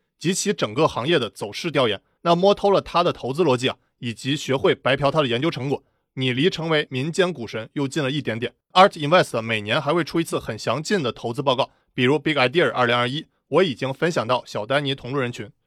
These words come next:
Big Ideas 的报告类似巴菲特每年致股东信，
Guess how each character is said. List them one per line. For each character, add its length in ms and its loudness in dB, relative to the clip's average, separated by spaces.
Big 100 6
Ideas 460 4
的 80 4
报 180 4
告 240 6
类 140 2
似 160 -2
巴 200 2
菲 140 2
特 160 2
每 180 -4
年 160 -4
致 140 -6
股 160 -10
东 140 -2
信， 160 -4